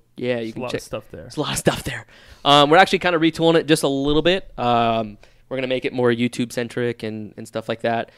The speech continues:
Speaker 1: Um, of course, we're all on mo-, uh, major social media platforms. Most of you guys follow us on our Instagram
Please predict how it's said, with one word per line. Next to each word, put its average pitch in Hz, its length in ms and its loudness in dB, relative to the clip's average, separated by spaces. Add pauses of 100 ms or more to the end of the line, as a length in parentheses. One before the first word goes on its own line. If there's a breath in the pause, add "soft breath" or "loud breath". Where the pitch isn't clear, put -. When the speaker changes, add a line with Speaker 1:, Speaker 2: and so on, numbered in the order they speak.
(200 soft breath)
Speaker 1:
Um, 117 240 -2
of - 80 -12
course, 151 180 4
we're 147 100 6
all 139 180 8
on 131 180 2
mo-, 131 180 4
uh, 123 220 2
major 123 340 0
social 127 260 -4
media 120 200 -2
platforms. 117 640 -4
Most 117 180 -2
of 110 80 -12
you 120 80 -6
guys 120 220 -6
follow 120 280 0
us 117 120 -2
on 113 80 -2
our 113 100 -4
Instagram 120 560 -4